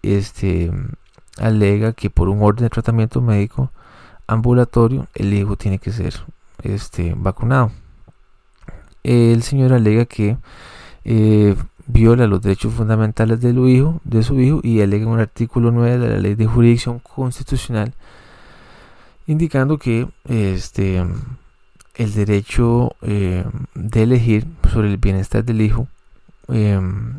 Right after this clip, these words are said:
a lo cual dice que no quiere lo, que lo vacune. Entonces, este, dentro del desarrollo del recurso de amparo, el magistrado Cruz, eh, alega que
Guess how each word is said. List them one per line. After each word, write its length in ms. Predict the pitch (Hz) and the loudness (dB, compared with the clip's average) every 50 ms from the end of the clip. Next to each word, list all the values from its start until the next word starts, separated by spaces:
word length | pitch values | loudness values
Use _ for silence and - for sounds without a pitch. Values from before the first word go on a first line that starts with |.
| 156 - _ _ _ - - - | -16 -20 _ _ _ -20 -20 -8
a 100 | - 107 | -2 0
lo 120 | 117 127 127 | 0 0 2
cual 260 | - 120 104 107 113 - - | 2 2 2 2 0 -6 -6
dice 240 | 113 110 104 110 | -6 -6 -6 -6
que 140 | - - 104 | -6 -6 -6
no 100 | 98 95 | -6 -6
quiere 380 | 92 - - 92 95 - 170 143 120 - | -6 -6 -6 -6 -4 -6 -8 -10 -12 -12
lo, 60 | - | -12
que 180 | - - - 101 | -6 -4 -2 0
lo 140 | 101 90 | 0 0
vacune. 420 | - - - - - 76 - - - - - - - - - - - - - _ - | -2 -4 -6 -6 -6 -6 -6 -8 -10 -14 -20 -20 -20 -20 -20 -20 -20 -20 -20 _ -6
Entonces, 640 | - 139 143 - - 143 135 131 131 143 147 139 127 | -4 -4 -2 2 4 4 4 4 4 2 0 0 0
este, 480 | 120 107 110 - - - 101 98 - 139 - - - - - - - _ - | 0 -2 -2 -2 -4 -2 -2 -2 -2 -6 -10 -18 -20 -20 -20 -20 -20 _ -12
dentro 560 | - 117 123 120 123 127 - - 143 143 139 | -2 0 2 2 2 2 2 2 4 4 2
del 180 | 131 139 139 131 | 2 0 -2 0
desarrollo 520 | 135 139 131 131 131 131 127 123 127 131 | 0 0 0 0 -2 -2 -2 -2 -2 -2
del 100 | 131 131 | -4 -6
recurso 520 | 127 139 - - - 135 123 113 120 131 131 | -8 -12 -14 -12 -10 -10 -10 -10 -10 -12 -10
de 100 | 131 127 | -10 -12
amparo, 420 | 123 120 - 117 107 101 107 104 - - | -10 -8 -8 -8 -8 -8 -10 -16 -16 -14
el 100 | 107 107 | -10 -8
magistrado 540 | 101 95 92 95 95 - - 110 110 110 110 | -6 -6 -6 -6 -8 -6 -4 -2 -2 -2 -2
Cruz, 420 | - - 113 104 110 - - - - - - - - - - - - _ - - | -2 0 0 0 0 -2 -8 -16 -20 -20 -20 -20 -20 -20 -20 -20 -20 _ -4 2
eh, 880 | 123 120 117 113 110 107 101 104 101 98 98 95 95 98 104 107 - - - - - - - - - | 6 6 8 8 10 10 10 8 8 8 8 6 4 4 2 -2 -4 -10 -16 -18 -20 -20 -20 -6 0
alega 480 | 120 117 113 110 107 104 110 120 120 | 2 2 6 8 8 8 8 6 4
que 340 | 117 - - 110 101 98 - | 2 2 2 2 4 4 2